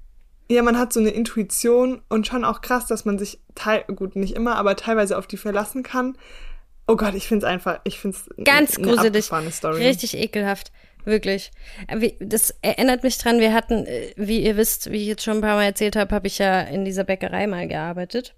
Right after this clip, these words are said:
Speaker 2: Und, ähm, das war ja nicht eine kleine Bäckerei, sondern riesengroß. Also die, das war halt mit Café, ne? Und Restaurant und so. Also es ist ein großes Café, äh, äh, oder eine
Speaker 1: Ja.
Speaker 2: große Bäckerei. Und, ähm, da wurde auch einmal eingebrochen.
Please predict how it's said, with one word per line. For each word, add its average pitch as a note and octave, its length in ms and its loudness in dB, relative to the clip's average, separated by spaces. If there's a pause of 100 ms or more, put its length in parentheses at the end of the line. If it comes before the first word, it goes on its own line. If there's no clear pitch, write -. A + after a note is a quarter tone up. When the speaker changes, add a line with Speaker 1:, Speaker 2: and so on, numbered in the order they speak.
(100)
Speaker 2:
Und, G#3 580 4
ähm, G3 420 4
das F#3 160 -4
war G3+ 180 6
ja G3 300 4 (920)
nicht A3+ 240 4
eine G#3 80 2
kleine A3 340 4
Bäckerei, A3 380 4
sondern F#3+ 300 0
riesengroß. G3 640 0
Also F3+ 200 -4
die, F3 420 -6
das F#3 180 -12
war F3+ 180 0
halt F3+ 180 -8
mit F#3+ 260 -2
Café, G3 480 -4
ne? F3+ 340 -2
Und F#3 180 -4
Restaurant F#3 640 0
und G#3 60 -2
so. G#3 180 -2
Also F#3 240 -2
es - 140 -8
ist - 260 -8 (260)
ein F#3+ 80 -14
großes G3 380 -6
Café, A3+ 380 -2 (580)
äh, - 140 -4 (240)
äh, - 20 4
oder F#3+ 100 2
eine A3 80 6
Speaker 1:
Ja. F#3+ 140 4
Speaker 2:
große G#3 240 2
Bäckerei. A3+ 560 2
Und, G#3 480 -2
ähm, G3 540 2 (180)
da G#3 220 4
wurde A#3 280 2
auch A3 180 4
einmal G#3+ 320 2
eingebrochen. A#3 800 -2